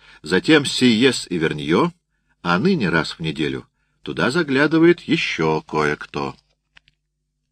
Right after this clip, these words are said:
Лакруа, Жан-Мишель, тысяча семьсот пятьдесят первый,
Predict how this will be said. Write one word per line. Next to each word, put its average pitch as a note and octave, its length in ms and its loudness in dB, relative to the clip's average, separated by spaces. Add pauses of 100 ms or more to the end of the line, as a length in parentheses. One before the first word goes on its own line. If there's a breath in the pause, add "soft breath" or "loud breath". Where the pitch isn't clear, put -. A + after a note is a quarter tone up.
(1040 soft breath)
Лакруа, F2+ 600 -2 (520)
Жан-Мишель, F2 800 0
тысяча G#2 480 -6
семьсот F2+ 420 -4
пятьдесят E2+ 480 -2
первый, B2 420 0